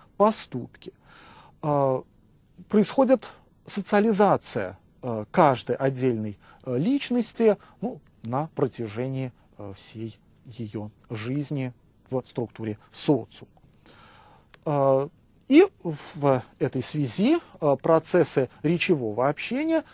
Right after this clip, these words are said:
также постепенно приводят к выработке, э, особ-, образом мотивированных знаков культуры. Они, в свою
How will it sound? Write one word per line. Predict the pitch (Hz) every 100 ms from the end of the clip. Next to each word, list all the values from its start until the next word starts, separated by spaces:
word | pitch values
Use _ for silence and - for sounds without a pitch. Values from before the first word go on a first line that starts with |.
| - -
также | 196 233 247 277 285 269
постепенно | - - - 143 160 190 214 208
приводят | - 151 127 160 226 240 - - -
к | 170 175
выработке, | 123 165 180 175 180 - 208 _ - - - _
э, | - 117 104 -
особ-, | 131 - 156 156 120 - _ _
образом | 147 226 202 190 180 -
мотивированных | 147 - 120 113 160 175 175 170 - _ _ -
знаков | 120 120 120 123 127 _ -
культуры. | 160 160 - 120 - _ _ _
Они, | 123 127 214 339 _
в | -
свою | 139 143 131 107